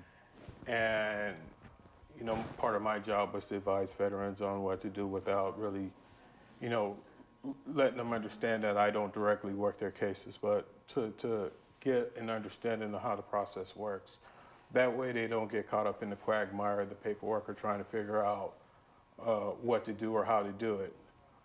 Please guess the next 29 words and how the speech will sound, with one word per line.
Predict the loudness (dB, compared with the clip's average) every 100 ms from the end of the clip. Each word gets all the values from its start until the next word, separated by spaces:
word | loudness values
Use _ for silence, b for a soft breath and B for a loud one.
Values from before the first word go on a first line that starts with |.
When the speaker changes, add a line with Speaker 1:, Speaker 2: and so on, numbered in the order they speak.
| -18 -10
Speaker 2:
You |
know, | -4
I'm | -2 -2
kinda | 2 2 6
like | 4 4
the | 2
resource, | 2 0 0 0 0 -2
and, | -6 -6 -10 -12 -6
and | -6 -4 0
I | 0
don't | 2 0
mind | 0 -2 -2
doing | -4 -4
that. | -2 -2
I | 0
really | 0 0 -2
enjoy | -4 -2 -2
doing | -2 -2
that | -2 -4
because | -6 -2 2 2 -2 -14 B B B 8
hopefully | 8 10 6 6 4
it | 2 2 0 0
makes | 4 4 0 -2
them | -2 -2
feel | 0 0 0
better | 0 0 2 0
about | 4 4 2
the |
process | -4 2 4 2 -2 -6 -6